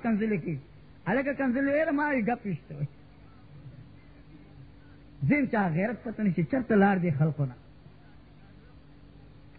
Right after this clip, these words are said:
بهرحال صحابه کرامو عرض کوي چې یا رسول الله صلی الله علیه وسلم،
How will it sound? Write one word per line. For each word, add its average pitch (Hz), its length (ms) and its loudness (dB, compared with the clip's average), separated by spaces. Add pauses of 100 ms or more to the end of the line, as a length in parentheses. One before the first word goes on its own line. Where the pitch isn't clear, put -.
(560)
بهرحال 320 600 2 (1500)
صحابه 269 420 2
کرامو 233 420 -4
عرض 202 340 -2
کوي 202 120 0
چې 147 80 -6
یا 190 200 2
رسول 190 300 -2
الله 180 380 4
صلی 170 140 4
الله 165 260 10
علیه 165 180 12
وسلم، 214 300 10